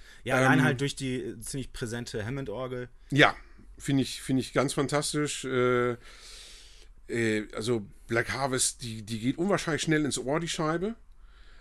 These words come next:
Speaker 2: Also gerade die Orgel, wie du schon sagst, die, die finde ich einfach ein Hammer. Und, äh, also Upon the Altar muss in die Playlist. Äh,
Speaker 1: Upon the Altar?
Speaker 2: Ja, das
Speaker 1: Ja,
Speaker 2: ist
Speaker 1: gut,
Speaker 2: echt
Speaker 1: dann
Speaker 2: ein Hit. Ähm,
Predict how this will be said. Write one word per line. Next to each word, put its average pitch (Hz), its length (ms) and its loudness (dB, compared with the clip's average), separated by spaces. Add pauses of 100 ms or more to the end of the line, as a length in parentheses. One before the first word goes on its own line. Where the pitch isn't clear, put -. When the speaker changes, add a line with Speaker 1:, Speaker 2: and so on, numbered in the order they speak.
Speaker 2:
Also 110 180 -4
gerade 117 220 0
die 131 100 -4
Orgel, 139 540 -2
wie 135 80 -2
du 135 60 -8
schon 131 160 -2
sagst, 127 280 -2
die, 117 140 -6
die 117 120 -8
finde 123 260 -2
ich 131 120 -6
einfach 117 180 -6
ein 104 140 -2
Hammer. 147 380 0
Und, 113 380 -2
äh, 110 360 -2 (2250)
also 110 480 0
Upon 147 420 2
the 139 100 2
Altar 151 600 2
muss 131 220 2
in 135 80 0
die 131 80 -2
Playlist. 117 680 -2
Äh, 110 440 -6 (100)
Speaker 1:
Upon 170 320 -4
the 156 120 -2
Altar? 123 360 -4
Speaker 2:
Ja, 113 220 0 (340)
das 120 220 2
Speaker 1:
Ja, 127 40 -2
Speaker 2:
ist 120 80 0
Speaker 1:
gut, 117 100 -2
Speaker 2:
echt 123 240 -2
Speaker 1:
dann 117 200 2
Speaker 2:
ein - 20 2
Hit. 123 420 -2
Ähm, 107 500 -2